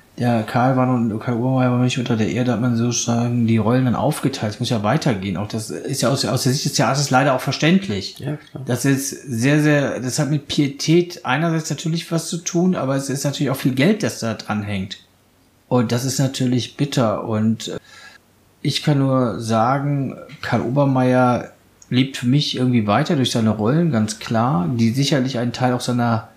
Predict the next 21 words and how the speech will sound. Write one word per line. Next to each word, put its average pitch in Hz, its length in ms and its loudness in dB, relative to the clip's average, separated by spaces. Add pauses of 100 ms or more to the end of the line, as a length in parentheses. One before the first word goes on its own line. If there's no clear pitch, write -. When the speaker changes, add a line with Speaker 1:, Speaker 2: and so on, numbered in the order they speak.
(380)
Speaker 1:
Persönlichkeit 151 800 2
oder 123 80 0
die 117 160 2
Vielfältigkeit 113 920 0
seiner 110 260 0
Wandlungsmöglichkeiten 113 1120 -2
auch 110 140 -4
zeigen. 117 680 0 (920)
Und 131 480 2 (520)
nächstes 127 340 0
Jahr 135 140 4
bin 123 180 0
ich 143 120 2
so 110 120 0
alt, 123 400 -2
wie 120 80 -2
Karl 123 180 0
Obermeier 120 540 2
wurde 120 380 2
und, 113 280 0
äh, 110 380 0